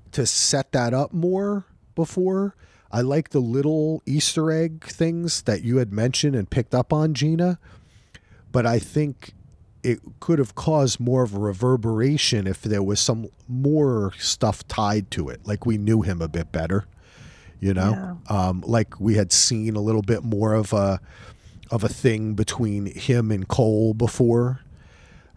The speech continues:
Speaker 1: That would have been cool. Um, but still,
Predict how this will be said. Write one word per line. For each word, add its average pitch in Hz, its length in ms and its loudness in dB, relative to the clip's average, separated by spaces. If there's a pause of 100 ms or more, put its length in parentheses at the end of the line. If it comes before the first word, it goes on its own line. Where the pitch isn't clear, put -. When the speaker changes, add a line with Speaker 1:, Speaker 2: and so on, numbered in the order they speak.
(100)
Speaker 1:
That 110 220 2
would 113 80 6
have 113 100 2
been 113 160 0
cool. 117 500 2 (160)
Um, 87 640 -2 (540)
but 202 320 0 (160)
still, 101 560 0